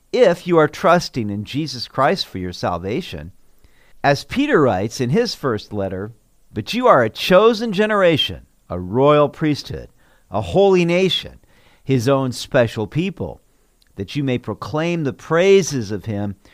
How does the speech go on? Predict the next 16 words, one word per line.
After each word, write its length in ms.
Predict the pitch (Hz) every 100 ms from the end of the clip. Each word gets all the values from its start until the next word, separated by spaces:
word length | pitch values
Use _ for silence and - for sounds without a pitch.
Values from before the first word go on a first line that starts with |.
| _ _
who 120 | 131
called 360 | - 160 165 139
you 120 | 143 -
out 300 | 143 175 185
of 200 | 127 101
darkness 600 | 135 196 - 170 160 - _
into 300 | - 120 95
his 200 | 82 85
marvelous 760 | 92 101 123 127 127 120 -
light, 400 | 87 87 64 62 _ _ _ _ _ _
who 120 | 180
once 560 | 190 175 214 240 - - -
were 140 | 82
not 220 | 87 117
a 60 | 139
people, 580 | - 160 151 160 147